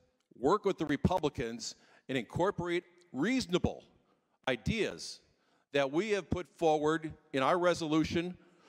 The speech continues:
or also the ones that Mark Batnick recently talked about, ones that talk about fairness, one that makes sure that each one of us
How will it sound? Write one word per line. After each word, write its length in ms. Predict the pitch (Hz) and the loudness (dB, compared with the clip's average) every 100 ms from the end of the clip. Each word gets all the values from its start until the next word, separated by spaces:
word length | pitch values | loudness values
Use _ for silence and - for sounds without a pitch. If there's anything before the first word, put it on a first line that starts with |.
| - | -12
or 140 | - 202 | 0 2
also 240 | 262 - | 2 0
the 80 | 220 | -2
ones 260 | 220 226 185 | -2 -4 -4
that 140 | 214 | -2
Mark 240 | 220 214 | -2 -2
Batnick 340 | 202 233 156 117 | 0 0 -2 -6
recently 420 | 165 156 175 175 156 | -2 -4 -4 -8 -6
talked 340 | 180 196 - | -6 -8 -8
about, 240 | - 98 _ _ _ _ _ | -8 -8 _ _ _ _ _
ones 240 | 156 202 165 | -10 -10 -8
that 160 | 170 | -10
talk 260 | - 175 156 | -6 -8 -6
about 300 | 147 135 - | -2 -2 2
fairness, 480 | 170 160 113 80 - _ _ _ _ | 2 2 -2 -10 -16 _ _ _ _
one 220 | 131 165 | -2 -2
that 100 | 180 | -2
makes 220 | 160 165 | -2 -4
sure 260 | - 175 160 | -4 -2 -2
that 140 | 143 - | -2 -4
each 240 | 196 190 165 | -8 -6 -4
one 220 | 170 196 | 0 0
of 120 | 131 | 0
us 260 | 98 - | -4 -6